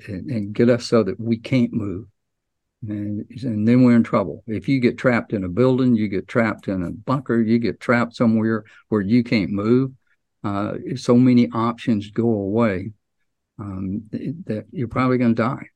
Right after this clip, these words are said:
uh, at least with the sog, because you're engaging so many of them. And, you know, I started looking at things more like it's,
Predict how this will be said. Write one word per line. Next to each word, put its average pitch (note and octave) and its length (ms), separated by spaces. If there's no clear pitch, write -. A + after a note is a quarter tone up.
uh, G2 140
at F#2+ 120
least A2 320
with A2 120
the F#2+ 60
sog, G2 440
because G2+ 400
you're G2 420
engaging F#2+ 760
so - 260
many A2+ 440
of F2 120
them. - 180
And, G2+ 500
you A2+ 80
know, G2+ 240
I G#2 60
started A#2 400
looking A#2+ 360
at - 120
things A2+ 320
more A2 240
like G#2 340
it's, - 480